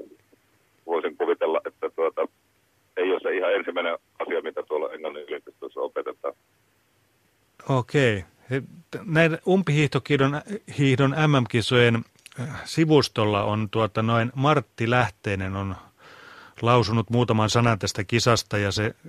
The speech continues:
Speaker 2: käy sillä tavalla, että ensin lähdetään kisamaan niin kuin näillä erätaidoilla ja sitten huomaa, että jossakin vaiheessa, että,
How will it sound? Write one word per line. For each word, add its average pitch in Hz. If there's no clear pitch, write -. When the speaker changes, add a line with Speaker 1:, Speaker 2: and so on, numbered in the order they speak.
Speaker 2:
käy 113
sillä 120
tavalla, 104
että -
ensin 139
lähdetään 120
kisamaan 120
niin 107
kuin 110
näillä 110
erätaidoilla 101
ja 92
sitten 104
huomaa, 107
että 95
jossakin 110
vaiheessa, 98
että, 95